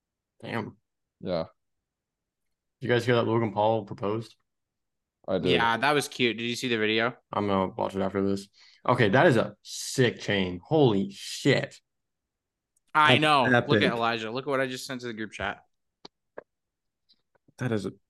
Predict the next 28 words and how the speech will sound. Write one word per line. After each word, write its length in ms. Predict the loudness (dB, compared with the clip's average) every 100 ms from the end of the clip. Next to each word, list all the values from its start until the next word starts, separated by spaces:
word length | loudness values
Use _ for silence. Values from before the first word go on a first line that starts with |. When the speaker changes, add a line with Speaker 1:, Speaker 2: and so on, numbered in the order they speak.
| -8
Speaker 1:
dope. 400 | -4 -2 -4 -10 -20 _ _ _ _ _ _ _ _ _ _ _ _ _ _ _ _ _ _ _ _ _ _ _ _ _ 2
Um, 300 | 6 6 4
speaking 320 | 2 2 4
of 100 | 2
Seattle. 560 | 4 4 4 2 -4 -8 -6
Speaker 2:
Ooh, 680 | 0 0 2 2 0 -2 -2 2
does 140 | 4
that 180 | 4 2
spin? 440 | 2 4 4 2 -4 _ _ -8
Speaker 1:
Yes. 380 | -2 -2 -2 -12 -20 _ _ 0
Speaker 2:
Oh, 360 | 4 4 4 2
yeah. 340 | 0 -4 -6 -12 _ _ _ -4
That's 280 | 0 0 -2
fire. 460 | -2 -2 -2 -4 -14 -20 -20 -18
Speaker 1:
<laughs> 300 | -16 -14 -4
Speaking 300 | 4 6 6
of 100 | 6
Seattle, 480 | 4 4 6 4 4
the 220 | 4 4
draft 380 | 4 4 4 0
kicked 200 | -4 -2
off 200 | -2 -4
yesterday 400 | -8 -6 -4 -4
for 140 | -2
the 80 | -2
M 100 | -2
L 100 | -2
B. 300 | -4 -6